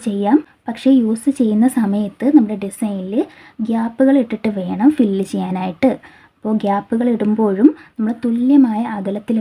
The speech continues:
വേണം ഗ്യാപ്പുകൾ ഇട്ട് ചെയ്യാനായിട്ട്. നമ്മളിത് അടുപ്പിച്ചടുപ്പിച്ച് ചെയ്യാൻ പാടില്ല എന്നാണ് പറയുന്നത്. ഗ്യാപ്പുകൾ ഇട്ട് തന്നെ ചെയ്യാൻ ശ്രമിക്കുക. അതുപോലെ തന്നെ നമ്മുടെ ഒരു ഹെറിംഗ് ബോൺ സ്റ്റിച്ച് ഒരു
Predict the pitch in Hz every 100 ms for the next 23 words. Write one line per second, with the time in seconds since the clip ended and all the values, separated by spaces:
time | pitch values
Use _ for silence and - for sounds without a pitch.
0 | 196 180 190 277 254 208 185 - 208 196
1 | 226 - 226 269 254 214 185 175 - -
2 | - - - 202 175 - 214 202 226 226
3 | 214 - 254 226 190 214 226 196 202 202
4 | 190 262 226 196 202 196 185 185 180 208
5 | - - - 220 214 190 214 208 196 -
6 | 220 196 190 302 285 214 196 202 185 -
7 | 196 269 - _ _ _ _ _ _ 220
8 | 220 233 226 233 226 202 208 240 220 196
9 | 196 208 220 214 - 220 370 - - -
10 | -